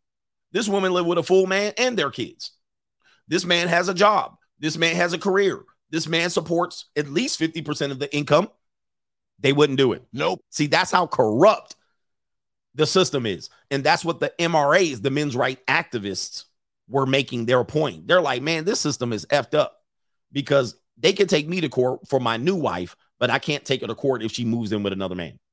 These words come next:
Speaker 1: right? The game is the game. All right. What do we got here? The secret of many suburban wives. Let's take it to the suburbs for the people who are saying, "I'm going in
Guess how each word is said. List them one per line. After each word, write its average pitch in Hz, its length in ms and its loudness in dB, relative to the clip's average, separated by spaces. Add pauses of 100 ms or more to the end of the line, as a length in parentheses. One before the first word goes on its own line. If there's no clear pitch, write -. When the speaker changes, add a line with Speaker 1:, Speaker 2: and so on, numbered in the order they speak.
(380)
Speaker 1:
right? 101 200 -2 (600)
The 127 80 -4
game 143 460 0 (280)
is 135 220 -2
the 101 80 -2
game. 117 320 -4 (320)
All 113 100 -2
right. 117 280 -2
What 185 100 2
do 190 60 4
we 165 100 2
got 101 180 -2
here? - 220 -14 (1800)
The 151 120 2
secret 214 600 2
of 160 140 4
many 165 360 -2
suburban 139 640 2
wives. 85 360 -2
Let's 147 140 0
take 190 160 0
it 185 100 -2
to 190 80 2
the 156 100 -2
suburbs 101 520 0
for 120 100 -4
the 110 100 -2
people 123 260 -2
who 123 140 0
are 117 60 0
saying, 113 380 -2
"I'm 113 160 -2
going 120 360 2
in 120 220 0